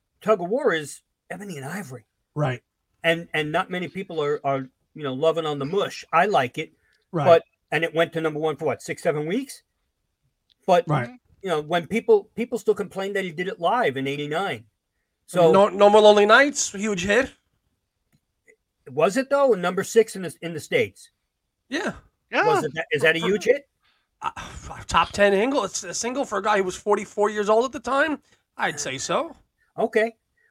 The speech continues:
Speaker 1: But again, we're having this debate. It shouldn't
Speaker 3: Mm-hmm.
Speaker 1: be a debate. It should be, these are the songs that we should hear and love. And, and, and now you and I are, the three of us are having a debate about what,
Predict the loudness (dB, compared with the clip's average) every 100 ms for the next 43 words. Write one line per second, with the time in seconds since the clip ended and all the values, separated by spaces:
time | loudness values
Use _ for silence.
0 | 2 2 4 2 2 -2 -2 -2 0 0
1 | -2 -10 -12 -10 -10 -2 -2 -2 _ _
2 | _ -10 -2 -2 -2 -4 -4 -4 -4 -4
3 | -6 -8 -4 -4 -6 -14 -16 _ _ -10
4 | -8 -2 0 2 0 0 -2 -2 -2 -4
5 | -2 -8 -2 -2 -2 -6 -2 -2 0 2
6 | 4 2 -2 -4 -8 -6 -12 -12 -10 -12
7 | -12 _ -14 -6 -4 -2 -2 _ _ _
8 | -14 -10 -8 -2 -2 0 -2 -2 -6 -4
9 | -2 0 -2 -4 -2 -2 -2